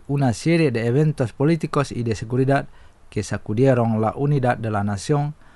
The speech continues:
alcanzó su clímax en junio de mil novecientos cincuenta y nueve. Finalmente, por seguridad del Estado basado en la ley de la situación de peligro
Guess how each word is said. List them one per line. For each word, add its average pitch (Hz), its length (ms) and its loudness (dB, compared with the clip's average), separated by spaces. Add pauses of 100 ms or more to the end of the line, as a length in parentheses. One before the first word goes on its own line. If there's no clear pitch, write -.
(300)
alcanzó 110 680 0
su 131 220 -4
clímax 165 760 -2
en 113 280 -2
junio 151 400 0
de 110 100 -2
mil 110 180 0
novecientos 123 580 -4
cincuenta 110 540 -4
y 104 60 -2
nueve. 110 340 -2 (1300)
Finalmente, 202 800 2
por 135 260 0
seguridad 139 540 0
del 123 180 -2
Estado 123 480 2
basado 120 540 0
en 113 200 -2
la 110 140 2
ley 131 380 0
de 117 100 -6
la 110 100 -2
situación 123 680 -2
de 107 80 -2
peligro 147 560 -2